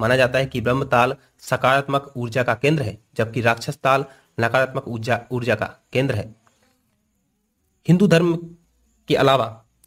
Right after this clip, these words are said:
कई धर्मों के लोग कैलाश पर्वत का खास महत्व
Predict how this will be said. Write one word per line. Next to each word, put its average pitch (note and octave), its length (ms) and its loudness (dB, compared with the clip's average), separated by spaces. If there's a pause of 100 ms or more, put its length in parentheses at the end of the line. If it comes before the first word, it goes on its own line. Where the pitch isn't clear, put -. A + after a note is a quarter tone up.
(180)
कई F3+ 320 4
धर्मों C#3+ 300 2
के D3 120 0
लोग B2+ 320 0 (1300)
कैलाश D#3 440 2
पर्वत C#3 320 0
का C#3 240 4
खास - 520 -4
महत्व C3+ 360 0